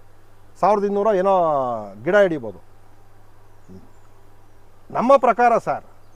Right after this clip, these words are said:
ಒಂಬತ್ತು ಅಡಿ ಕಡಿಮೆ ಹಾಕ್ಲೇಬಾರ್ದು ಸರ್. ನೈನ್ ಬೈ ನೈನ್ ಕಡಿಮೆ ಹಾಕ್ಲೇಬಾರ್ದು. ಮಿನಿಮಮ್ಮು ನೈನ್ ಬೈ ನೈನ್ ಇರಲೇಬೇಕು ಸರ್ ಬಾಳೆ.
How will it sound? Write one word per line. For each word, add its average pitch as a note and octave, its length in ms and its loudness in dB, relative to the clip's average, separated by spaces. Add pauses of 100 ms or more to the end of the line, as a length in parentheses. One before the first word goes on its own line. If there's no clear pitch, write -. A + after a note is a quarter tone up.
(600)
ಒಂಬತ್ತು B3+ 520 2
ಅಡಿ A#3 180 -4
ಕಡಿಮೆ G#3 300 -2
ಹಾಕ್ಲೇಬಾರ್ದು E3+ 540 -2
ಸರ್. - 160 -20 (1160)
ನೈನ್ B3 240 2
ಬೈ B3 160 2
ನೈನ್ A#3 240 -2
ಕಡಿಮೆ G#3+ 260 0
ಹಾಕ್ಲೇಬಾರ್ದು. F#3+ 600 2 (400)
ಮಿನಿಮಮ್ಮು C4 800 0 (560)
ನೈನ್ A#3+ 260 2
ಬೈ B3 160 2
ನೈನ್ A#3 200 -2
ಇರಲೇಬೇಕು G3+ 440 0
ಸರ್ C#3+ 180 -6
ಬಾಳೆ. B2 200 -8